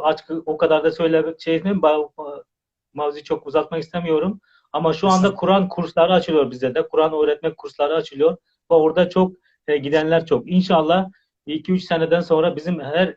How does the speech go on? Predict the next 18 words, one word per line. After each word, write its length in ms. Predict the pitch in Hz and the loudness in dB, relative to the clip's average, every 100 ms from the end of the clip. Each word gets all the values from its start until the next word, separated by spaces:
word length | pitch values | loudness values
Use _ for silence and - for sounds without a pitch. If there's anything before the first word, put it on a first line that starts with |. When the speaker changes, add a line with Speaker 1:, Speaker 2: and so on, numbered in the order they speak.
| - | -2
Speaker 1:
evlerimizde 640 | 156 160 160 160 165 185 | 0 2 0 -2 0 0
de, 240 | 147 175 185 | 2 0 -2
Müslüman 380 | 127 - 156 165 | -10 -10 -6 -4
evlerinde 680 | 156 143 135 131 151 185 185 _ _ _ _ - | -2 0 -2 0 0 0 -4 _ _ _ _ -6
bu, 440 | 147 196 175 143 | 0 0 0 -2
e, 320 | 147 151 147 139 _ 143 156 | 0 2 2 -2 _ -20 -10
tür 160 | 175 165 | -8 -8
işler, 360 | 165 170 170 - _ | -2 0 0 -4 _
e, 320 | 135 139 135 | -8 -6 0
devam, 280 | 135 143 147 135 _ | 0 0 -2 -10 _
devam, 280 | 147 143 135 127 | 0 0 -4 -2
devamını 400 | 135 147 143 151 | 2 2 0 -2
daha 220 | 135 135 147 | 0 0 0
itirir. 400 | 135 127 95 - _ _ _ _ _ - | -4 -4 -6 -12 _ _ _ _ _ 2
Devamlı 240 | 143 147 | 2 4
Speaker 2:
Şimdi 240 | 165 196 202 | 6 6 8
Speaker 1:
olur. 80 | 202 | 6
Speaker 2:
hocam 200 | 240 | 6